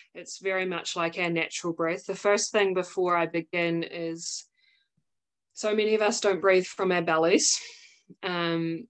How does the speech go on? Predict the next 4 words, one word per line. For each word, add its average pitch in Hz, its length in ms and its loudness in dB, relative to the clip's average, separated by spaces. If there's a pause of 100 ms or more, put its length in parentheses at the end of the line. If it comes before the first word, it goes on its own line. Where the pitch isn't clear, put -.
(160)
especially 170 1040 0
if 165 360 -2 (640)
you've 180 300 -12
been 165 540 -4